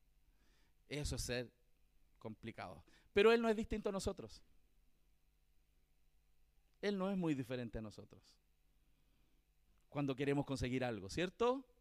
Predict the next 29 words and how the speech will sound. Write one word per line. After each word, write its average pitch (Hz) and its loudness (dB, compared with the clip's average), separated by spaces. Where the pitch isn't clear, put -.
Pero 220 2
eso 226 2
en 233 6
otras 233 4
iglesias. 196 2
¿Qué 214 0
estaba 220 10
haciendo 196 6
Jacob? 151 4
Jacob 208 6
estaba 180 2
tomando 160 0
el 147 -8
camino 135 0
de 127 -12
Satanás, 107 -10
la 120 0
oferta 139 0
de 127 -2
Satanás. 113 -6
Dios 240 8
ya 269 8
había 254 6
dicho 214 0
que 202 0
su 202 2
hermano 233 0
le 233 2
serviría 226 2